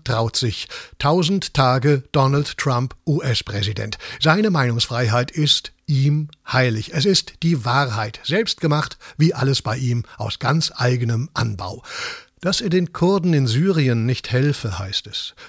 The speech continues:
Trumps Wahrheit: Die Kurden haben den Amerikanern auch nicht geholfen, neulich in der Normandie neunzehnhundertvierundvierzig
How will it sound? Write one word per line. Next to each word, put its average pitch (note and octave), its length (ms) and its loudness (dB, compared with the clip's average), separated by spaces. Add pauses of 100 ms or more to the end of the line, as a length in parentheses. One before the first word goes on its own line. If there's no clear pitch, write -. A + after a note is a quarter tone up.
Trumps C3+ 540 0
Wahrheit: B2+ 560 -2 (380)
Die C#3 120 4
Kurden G3+ 460 2
haben F3 300 2
den E3 140 2
Amerikanern D3+ 600 0
auch C3 260 0
nicht D#3+ 220 2
geholfen, F3+ 460 2
neulich C#3 400 2
in D#3+ 80 2
der C#3+ 120 2
Normandie B2+ 640 2
neunzehnhundertvierundvierzig B2 1400 -2